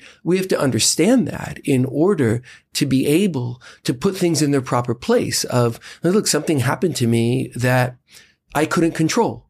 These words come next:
right? I mean, I'm, I'm driving along, I'm being safe, I'm being reasonable, and someone hits me, blindsides me, and,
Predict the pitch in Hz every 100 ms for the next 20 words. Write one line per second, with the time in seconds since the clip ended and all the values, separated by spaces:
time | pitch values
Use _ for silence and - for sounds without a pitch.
0 | _ 127 165 151 131 127 120 123 127 127
1 | 135 156 165 156 175 170 120 131 123 180
2 | 196 165 127 135 127 180 175 139 131 127
3 | - - - - - - 185 196 139 -
4 | 123 175 - 120 117 131 131 190 - 71
5 | 113 117 113 127 127 127 123 120 120